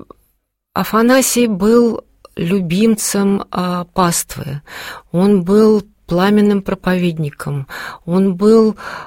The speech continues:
э, м, такой вот харизматик, его сколько раз не, не изгоняли его с кафедры, столько раз он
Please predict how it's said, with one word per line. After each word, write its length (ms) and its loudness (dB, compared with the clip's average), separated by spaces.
э, 440 -2
м, 800 -10
такой 400 -2
вот 260 -2
харизматик, 680 -2
его 260 -2
сколько 340 -2
раз 200 -2
не, 260 0
не 180 0
изгоняли 520 0
его 340 2
с 260 -6
кафедры, 440 -2
столько 380 -4
раз 240 -2
он 160 0